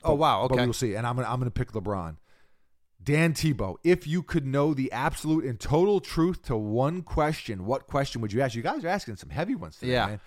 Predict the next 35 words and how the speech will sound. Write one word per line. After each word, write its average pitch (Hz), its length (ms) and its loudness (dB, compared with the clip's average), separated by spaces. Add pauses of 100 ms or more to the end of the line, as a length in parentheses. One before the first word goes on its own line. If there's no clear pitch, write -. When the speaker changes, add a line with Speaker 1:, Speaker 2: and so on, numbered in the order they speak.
(100)
Speaker 1:
I 147 100 2
got 147 260 4
th-, 151 200 -2
that 143 360 2
one 208 160 4
I 147 140 2
have 143 200 2
to 143 60 -2
actually 123 320 -4
think 110 320 -6
on. 80 200 -6 (380)
Speaker 2:
That, 151 260 2
we'll 165 420 6
come 147 220 2
back 147 200 4
to - 60 -16
that 131 140 2
one 117 120 -6
next 104 180 -10
time. 78 220 -12
Speaker 1:
Yeah. 113 160 0
Speaker 2:
'Cause 110 100 2
I 139 60 2
wanna 165 180 2
think 143 220 -2
on 123 100 0
that 117 180 -4
one 104 180 -8
too. 95 220 -4
That, 117 200 0
that, 131 160 -2
that's 139 200 -4
a 117 60 -6
great 107 240 -8
topic. - 480 -8